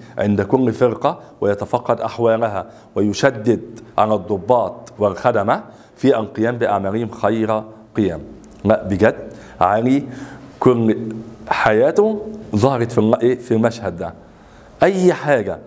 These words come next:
أحزنته في القصر العيني بالذات هي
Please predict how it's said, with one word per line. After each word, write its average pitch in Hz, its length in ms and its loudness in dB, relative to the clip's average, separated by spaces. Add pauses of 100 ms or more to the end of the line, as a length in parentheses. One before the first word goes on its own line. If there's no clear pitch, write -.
(280)
أحزنته 131 600 0 (320)
في - 100 2
القصر 135 420 0
العيني 147 520 2 (540)
بالذات 113 640 2 (880)
هي 127 240 4